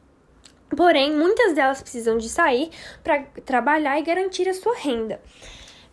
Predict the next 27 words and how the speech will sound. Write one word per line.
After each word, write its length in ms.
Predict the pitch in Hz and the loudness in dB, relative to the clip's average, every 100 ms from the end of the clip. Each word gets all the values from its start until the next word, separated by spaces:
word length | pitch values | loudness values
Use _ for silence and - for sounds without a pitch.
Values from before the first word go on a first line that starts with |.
| - | -10
E 600 | 269 262 262 262 262 262 | -4 -2 0 0 0 -2
no 160 | 277 339 | 0 2
Brasil, 800 | 392 440 415 254 254 247 311 466 - | 6 6 4 2 0 4 2 0 0
muitas 340 | 285 415 427 | 4 4 4
pessoas 480 | - 403 - 302 285 | 2 2 6 4 6
ainda 380 | 277 269 339 427 | 4 2 2 2
insistem 480 | 466 311 269 302 285 | 2 0 0 0 0
em 80 | |
fazer 260 | 302 294 269 | 0 0 0
manifestações 920 | 277 302 403 403 370 320 294 269 285 | 2 4 2 0 -2 -2 0 0 2
em 120 | 370 | 2
meio 240 | 349 262 262 | 4 2 2
a 20 | |
uma 160 | 277 | 0
pandemia, 680 | 277 277 277 339 247 208 - - | -2 -2 0 0 0 -2 -4 -8
o 80 | 240 | -8
que 120 | - | -4
aconteceu 560 | 214 233 247 269 254 233 | -6 -6 -4 -2 0 -2
nessa 200 | 262 302 | -2 -2
pandemia 400 | 311 320 285 247 | -2 0 -2 -4
do 80 | |
covid 340 | - 277 240 220 | -4 -6 -4 -8
dezenove. 580 | 226 269 320 - - - _ - - - - - _ _ _ - _ - - - - | -6 -6 -6 -8 -14 -20 _ -14 -12 -10 -12 -12 _ _ _ -20 _ -20 -20 -20 -6
Em 220 | 330 359 | 0 4
ambas 220 | 466 539 - | 4 2 0
pandemias 640 | - 254 233 254 233 233 | 0 2 2 2 2 -2
foram 380 | - 285 294 | 2 4 4